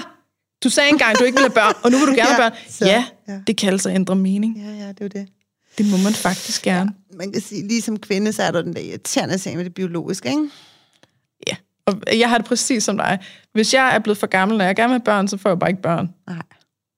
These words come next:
Speaker 1: Altså, jeg er ikke
Speaker 2: Ja.
Speaker 1: ude i, at så, så skal jeg adoptere, eller så skal jeg rugemor, eller jeg ved ikke, altså,
Speaker 2: Mm-mm.
Speaker 1: jeg har, jeg er meget sådan fortrøstningsfuld og meget heldig i forhold til, at jeg ikke har det der behov og ønske,
Speaker 2: Mm.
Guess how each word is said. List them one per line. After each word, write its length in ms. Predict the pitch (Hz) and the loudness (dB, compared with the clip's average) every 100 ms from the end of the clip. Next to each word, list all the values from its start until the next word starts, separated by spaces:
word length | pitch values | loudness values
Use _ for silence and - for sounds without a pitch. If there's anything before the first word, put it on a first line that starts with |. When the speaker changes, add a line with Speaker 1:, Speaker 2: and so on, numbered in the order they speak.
| _ _ - | _ _ -4
Speaker 1:
Altså, 120 | 190 | 0
jeg 140 | 202 214 | 2 2
er 40 | |
ikke 160 | 208 220 | 2 2
Speaker 2:
Ja. 60 | |
Speaker 1:
ude 160 | 202 202 | 2 2
i, 40 | |
at 80 | 175 | 0
så, 240 | 190 190 - - - | -2 -6 -10 -20 -18
så 140 | - 202 | -12 -10
skal 200 | - 180 | -4 -2
jeg 100 | 180 | -2
adoptere, 360 | 190 - 185 | -2 -2 -2
eller 140 | 175 180 | -2 -4
så 120 | 180 | -8
skal 220 | - 180 | -6 -2
jeg 220 | 175 170 175 - - - - _ _ _ _ - | 0 -2 -6 -16 -20 -20 -20 _ _ _ _ -6
rugemor, 400 | 202 202 196 170 | -2 0 2 2
eller 180 | 170 180 | 0 0
jeg 220 | 196 185 | 0 0
ved 120 | 180 180 | 0 -2
ikke, 200 | 185 185 | 0 -2
altså, 240 | 185 185 | 0 -2
Speaker 2:
Mm-mm. 320 | 202 196 190 - _ _ - | -4 -12 -12 -14 _ _ -2
Speaker 1:
jeg 80 | 208 | 2
har, 220 | 208 - - | 2 0 0
jeg 120 | 202 | 0
er 40 | 196 | 2
meget 640 | 208 220 254 262 269 262 | 4 4 4 4 2 0
sådan 520 | - 208 196 202 202 - - | 0 0 0 0 -2 -6 -6
fortrøstningsfuld 480 | 226 226 233 233 - | -2 0 -2 -2 0
og 80 | 208 | 0
meget 160 | 226 | 0
heldig 460 | - 262 269 285 254 | 2 2 2 -2 -4
i 40 | |
forhold 200 | - 208 | -4 -4
til, 60 | 208 | -4
at 60 | 247 | -6
jeg 60 | |
ikke 60 | 240 | -4
har 120 | 233 | -4
det 140 | 214 202 | -2 -4
der 80 | |
behov 420 | 202 196 190 185 202 | -4 -4 -2 0 -2
og 100 | 196 | -2
ønske, 300 | 190 - | -4 -4
Speaker 2:
Mm. 100 | 190 | -6